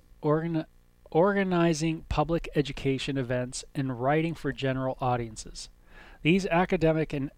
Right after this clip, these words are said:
activist activities are connected. Every year, more and more scholarly research in psychology and sociology is published that validates the insights of the feminist analysis, which makes the social movement more important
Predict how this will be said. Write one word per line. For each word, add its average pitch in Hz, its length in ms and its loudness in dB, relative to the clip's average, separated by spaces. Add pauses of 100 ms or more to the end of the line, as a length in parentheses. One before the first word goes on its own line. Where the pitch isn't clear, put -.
activist 151 560 2 (100)
activities 135 720 0
are 135 140 0
connected. - 560 -8 (400)
Every 220 240 4
year, 151 340 4
more 143 300 0
and 160 80 0
more 143 180 2
scholarly 143 680 2
research 131 520 -4
in 131 140 -6
psychology 135 680 0
and 139 100 -8
sociology 127 800 -4
is 127 120 -8
published 147 580 -2 (300)
that 139 280 2
validates 127 1080 2
the 135 180 0
insights 120 600 0 (120)
of 131 220 2
the 127 80 -4
feminist 143 540 -2
analysis, 127 760 -2
which 139 200 -6
makes 135 260 -4
the 135 100 -10
social 156 440 -2
movement 135 420 -4
more 131 340 -4
important 123 640 -6